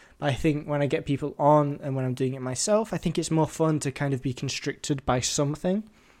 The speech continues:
and then have the reign to do whatever you like.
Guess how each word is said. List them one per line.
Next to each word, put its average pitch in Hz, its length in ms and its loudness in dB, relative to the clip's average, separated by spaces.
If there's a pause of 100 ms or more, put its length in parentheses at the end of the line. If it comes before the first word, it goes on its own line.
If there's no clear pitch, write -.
(300)
and 135 100 0
then 131 120 6
have 131 160 -2
the 131 100 0
reign 123 400 0 (400)
to 131 120 -6
do 123 280 -2
whatever 117 260 -4
you 113 120 -6
like. - 420 -6